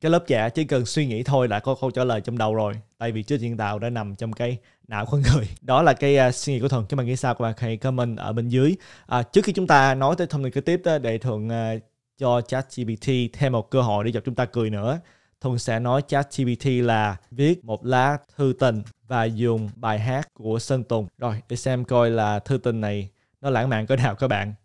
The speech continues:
Xem coi là trí tuệ nhân tạo có lãng mạn như mọi người nói hay không. Rồi các bạn, chat G P T đã viết cái, à, lá thư tình này và dùng bài hát của Sơn Tùng. Để xem coi là họ viết như thế nào. Không biết là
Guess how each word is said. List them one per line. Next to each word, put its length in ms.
Xem 240
coi 240
là 140
trí 160
tuệ 100
nhân 120
tạo 260
có 120
lãng 220
mạn 220
như 80
mọi 120
người 140
nói 160
hay 80
không. 300
Rồi 220
các 100
bạn, 260
chat 240
G 40
P 240
T 40
đã 300
viết 340
cái, 240
à, 280
lá 240
thư 220
tình 240
này 200
và 80
dùng 140
bài 100
hát 200
của 80
Sơn 220
Tùng. 260
Để 180
xem 220
coi 100
là 60
họ 180
viết 180
như 80
thế 80
nào. 280
Không 140
biết 160
là 320